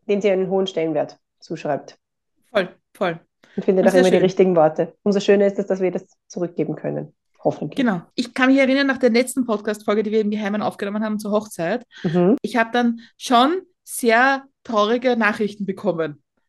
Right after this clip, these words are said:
Speaker 2: Also
Speaker 1: Ja.
Speaker 2: so über, so, so freudig, aber halt schon irgendwie
Speaker 1: Wehmütig ein
Speaker 2: emotional.
Speaker 1: bisschen.
Speaker 2: Und deswegen finde ich ja das, äh,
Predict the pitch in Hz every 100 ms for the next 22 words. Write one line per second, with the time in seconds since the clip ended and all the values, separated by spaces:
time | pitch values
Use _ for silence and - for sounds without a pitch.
0 | _ - 214 247 226 226 - - 220 -
1 | - 214 208 208 _ - _ _ _ -
2 | 226 247 254 269 - 226 226 226 214 226
3 | 214 214 233 202 196 214 208 214 208 202
4 | 202 202 196 214 175 208 165 165 156 170
5 | - 165 165 _ - 220 220 220 220 226
6 | 226 226 220 233 233 226 226 - - -